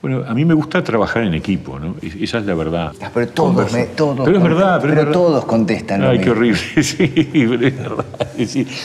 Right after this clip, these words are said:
Speaker 1: yo tengo un grupo de gente con la que me reúno,
Speaker 2: Pero también
Speaker 1: converso,
Speaker 2: sos un tipo que
Speaker 1: pero
Speaker 2: dice,
Speaker 1: tomo decisiones,
Speaker 2: "Pablo
Speaker 1: sí,
Speaker 2: Mieres
Speaker 1: sí.
Speaker 2: manda adentro del
Speaker 1: Sí.
Speaker 2: Partido Independiente".
Speaker 1: Sí.
Speaker 2: Pero, pero te quiero, pará, déjame hacer esta pregunta. Si vos me dijeras,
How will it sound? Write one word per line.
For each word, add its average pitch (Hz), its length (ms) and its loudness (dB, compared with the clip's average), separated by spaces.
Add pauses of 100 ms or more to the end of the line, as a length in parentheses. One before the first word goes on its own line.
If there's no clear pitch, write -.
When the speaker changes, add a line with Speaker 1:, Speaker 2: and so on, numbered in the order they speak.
(120)
Speaker 1:
yo 135 140 -2
tengo 156 180 2
un 117 60 2
grupo 98 260 4
de 85 80 -6
gente 85 280 -2
con 78 140 -6
la 76 140 -6
que 76 80 -8
me 76 140 -6
reúno, 123 400 2
Speaker 2:
Pero 127 280 4
también 139 360 2
Speaker 1:
converso, 123 460 2
Speaker 2:
sos 156 80 0
un 139 100 2
tipo 147 240 2
que 135 60 2
Speaker 1:
pero - 120 4
Speaker 2:
dice, 147 120 2
Speaker 1:
tomo 151 180 4
decisiones, 101 560 0
Speaker 2:
"Pablo 147 500 2
Speaker 1:
sí, 120 80 -4
Speaker 2:
Mieres 151 400 2
Speaker 1:
sí. - 120 -10
Speaker 2:
manda 143 520 0
adentro 127 320 0
del 110 80 -2
Speaker 1:
Sí. 127 60 4
Speaker 2:
Partido 107 220 2
Independiente". 104 520 -6
Speaker 1:
Sí. 110 180 0
Speaker 2:
Pero, 151 220 0
pero 160 140 -4
te 147 100 -2
quiero, 165 180 0
pará, 123 280 2
déjame 156 300 0
hacer 135 140 0
esta 107 120 -4
pregunta. 92 260 -6
Si - 100 -6
vos 175 140 0
me 175 120 -4
dijeras, 107 520 -6